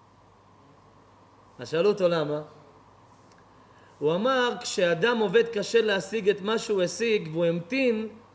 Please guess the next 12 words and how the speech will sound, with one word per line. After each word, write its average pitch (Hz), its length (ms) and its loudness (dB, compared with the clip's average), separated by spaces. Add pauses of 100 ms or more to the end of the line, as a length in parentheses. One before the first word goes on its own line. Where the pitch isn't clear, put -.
(360)
לקבל 185 680 4
את 190 140 -4
מה 208 180 -4
שהוא 202 220 -4
יקבל, 240 800 6 (600)
אז 170 280 -2
הוא 208 80 6
העריך 214 400 2
את 233 140 2
מה 214 140 0
שיש 208 460 2
לו, 233 320 2